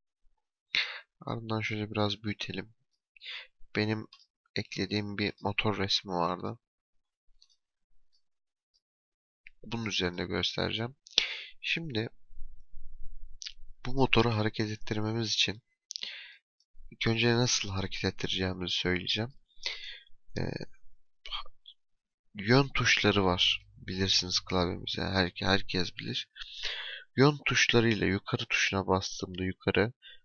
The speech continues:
aşağı tuşuna bastığımızda aşağı, sağa ve sola şeklinde gö-, yapacağım. Bunun için Form birin, yani forma tıkladıktan sonra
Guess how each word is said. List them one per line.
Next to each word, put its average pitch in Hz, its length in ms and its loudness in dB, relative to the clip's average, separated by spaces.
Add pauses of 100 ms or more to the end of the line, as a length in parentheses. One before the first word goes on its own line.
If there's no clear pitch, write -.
(140)
aşağı 127 320 8
tuşuna - 380 0
bastığımızda 92 640 -2 (140)
aşağı, 104 540 2 (320)
sağa 120 600 6
ve 120 80 2
sola 113 400 0 (560)
şeklinde - 560 0
gö-, - 320 -2
yapacağım. 98 560 0 (500)
Bunun 147 260 8
için - 340 8 (100)
Form 117 500 2
birin, 98 340 2 (180)
yani 98 240 -2
forma 101 360 0
tıkladıktan - 760 2
sonra 90 460 0